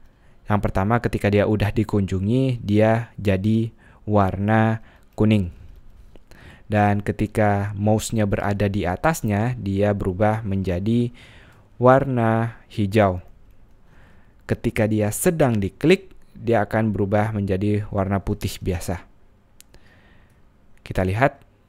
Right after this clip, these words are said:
sekarang kalau saya refresh, pertama teman-teman udah perhatiin kalau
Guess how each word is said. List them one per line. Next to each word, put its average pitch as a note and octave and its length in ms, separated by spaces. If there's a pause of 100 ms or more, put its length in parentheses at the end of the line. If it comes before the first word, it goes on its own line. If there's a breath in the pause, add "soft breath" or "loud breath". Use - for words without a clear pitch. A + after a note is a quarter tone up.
sekarang A#2+ 480
kalau G#2+ 160
saya F#2+ 240
refresh, - 720 (680 soft breath)
pertama G#2 400
teman-teman G#2 480
udah G2+ 240
perhatiin C3 800 (160)
kalau A2 560